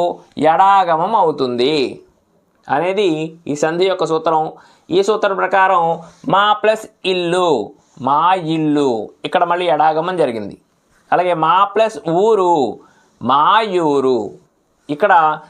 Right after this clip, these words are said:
ఉకారానికి ఎడాగమం జరిగింది కదా. కాబట్టి దీన్ని ఎడాగమ సంధి అంటారు.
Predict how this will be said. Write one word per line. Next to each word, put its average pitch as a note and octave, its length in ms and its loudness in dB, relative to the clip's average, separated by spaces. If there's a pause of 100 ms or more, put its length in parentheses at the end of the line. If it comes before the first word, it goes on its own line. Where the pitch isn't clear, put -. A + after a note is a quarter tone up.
(260)
ఉకారానికి F#3 640 0 (120)
ఎడాగమం D3+ 440 0 (100)
జరిగింది A2 360 -2 (460)
కదా. D#3+ 200 2 (300)
కాబట్టి F3 360 0 (520)
దీన్ని G3+ 200 -2 (140)
ఎడాగమ F#3+ 460 2 (120)
సంధి D3 260 0 (100)
అంటారు. B2 320 -2